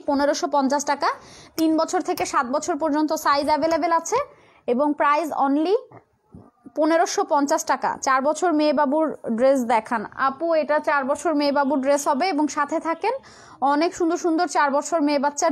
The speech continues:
dress দেখাবো। আর সেই ড্রেসগুলো কিন্তু আপনারা catalog picture আমাদের নিউ পোস্টে পেয়ে যাবেন। So আপনারা যদি catalog picture দেখতে চান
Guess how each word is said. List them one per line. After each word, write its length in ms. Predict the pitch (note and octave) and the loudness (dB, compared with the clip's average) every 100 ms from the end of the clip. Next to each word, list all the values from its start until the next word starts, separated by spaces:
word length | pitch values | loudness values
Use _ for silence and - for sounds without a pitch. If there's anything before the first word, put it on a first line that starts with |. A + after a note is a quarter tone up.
| A3+ | 2
dress 220 | C4 D4 - - - - B3 | 0 0 -6 -20 -20 -4 -2
দেখাবো। 380 | B3+ E4 C4+ A4+ C#5+ - - - | 0 -2 0 0 -2 -16 -6 -4
আর 80 | A3+ - | -2 -2
সেই 180 | E4+ E4+ | -2 0
ড্রেসগুলো 440 | C4+ E4 C#4 E4 F4 F4+ | 0 0 0 -2 -2 -2
কিন্তু 160 | E4+ D4 | -2 -2
আপনারা 220 | C#4+ C#4 C#4+ | 0 -2 -2
catalog 320 | C#4+ D4+ D#4+ E4 | -2 -2 -4 -6
picture 260 | D4 F#4+ G4+ | -6 -2 0
আমাদের 220 | B3+ B3 B3+ | 0 0 0
নিউ 120 | C4 C#4+ | 0 0
পোস্টে 240 | D4+ D#4 D#4+ D4 | -2 -4 -4 -2
পেয়ে 160 | C4 | 0
যাবেন। 180 | C4 F4+ A#4 | 0 -2 -2
So 60 | C#4 B3 - - - - - | -2 -2 -4 -20 -20 -10 -8
আপনারা 280 | - D4 D4 B3 | -2 0 2 2
যদি 240 | C#4 D4 F#4 - | 0 -2 -4 -4
catalog 340 | C#4 C#4 D4 D#4 | -4 -2 -4 -2
picture 260 | D#4+ - D4+ B3 | -6 -2 0 0
দেখতে 200 | B3 A#3+ | -2 -2
চান 120 | C#4 | -2